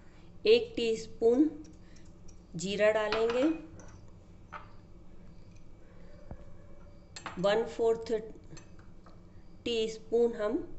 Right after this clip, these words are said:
काला नमक डालेंगे और यहाँ पर मैंने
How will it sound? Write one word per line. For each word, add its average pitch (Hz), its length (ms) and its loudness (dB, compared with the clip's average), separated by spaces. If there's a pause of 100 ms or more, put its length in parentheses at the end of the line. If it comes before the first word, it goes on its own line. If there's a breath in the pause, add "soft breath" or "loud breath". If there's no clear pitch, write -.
काला 185 300 4
नमक 202 340 0
डालेंगे 226 580 2 (1500 loud breath)
और 175 300 2
यहाँ 196 280 2 (100)
पर 226 120 6
मैंने 226 360 6